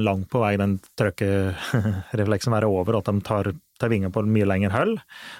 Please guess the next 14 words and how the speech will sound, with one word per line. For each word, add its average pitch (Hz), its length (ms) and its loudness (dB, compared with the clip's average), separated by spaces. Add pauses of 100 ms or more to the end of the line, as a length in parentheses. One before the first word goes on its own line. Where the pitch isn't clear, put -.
(100)
Og 117 80 0
så 120 100 2
har 123 140 4
Espen 104 200 -4
nevnt 104 200 0
det 107 100 2
været, 101 400 0 (200)
ofte - 360 -6
mye, 131 160 0
mye 135 420 2
dårligere 127 320 4
vær 117 200 2
i 117 40 4
oktober 113 460 0